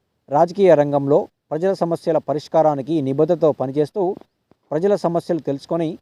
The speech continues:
వెంటనే చర్యలు తీసుకునే బాధ్యతను టీడీపీ సమన్వయకర్త శ్రీనివాసరావు మరియు బాలయ్య పీఏ వీరయ్యలకు అప్పగించారు. మరోవైపు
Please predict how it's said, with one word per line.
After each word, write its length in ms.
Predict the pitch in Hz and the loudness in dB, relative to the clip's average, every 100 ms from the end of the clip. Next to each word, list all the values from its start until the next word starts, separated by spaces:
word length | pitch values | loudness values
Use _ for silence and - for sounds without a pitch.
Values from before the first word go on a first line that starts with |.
| _ _ _ | _ _ _
వెంటనే 440 | 131 170 214 202 | 0 2 2 0
చర్యలు 480 | 214 - 147 170 185 - - | -2 -2 0 2 0 -4 -12
తీసుకునే 360 | 143 - 139 | -12 -8 -6
బాధ్యతను 680 | 120 120 131 165 175 156 202 _ _ 147 | -4 2 4 4 0 0 -4 _ _ -6
టీడీపీ 360 | 165 180 175 | 0 0 0
సమన్వయకర్త 760 | 160 151 165 160 156 143 135 139 | -2 -4 -2 0 0 0 -4 -4
శ్రీనివాసరావు 840 | - 151 147 143 139 135 135 151 _ _ _ _ | -6 -6 -2 -2 0 0 -2 -6 _ _ _ _
మరియు 400 | 127 135 151 165 - _ _ _ _ _ | -4 0 0 -2 -8 _ _ _ _ _
బాలయ్య 360 | 123 139 175 180 | 0 4 6 4
పీఏ 440 | 151 151 165 160 - _ | 0 -2 0 0 -4 _
వీరయ్యలకు 600 | 127 151 170 156 123 175 196 | -6 0 2 2 0 -4 -6
అప్పగించారు. 760 | - 131 127 110 117 110 107 104 _ _ _ _ _ _ _ _ _ _ _ _ _ _ _ 127 | -12 -6 -6 0 0 0 -2 -6 _ _ _ _ _ _ _ _ _ _ _ _ _ _ _ -4
మరోవైపు 680 | 135 160 156 175 180 214 | 4 6 6 4 2 -2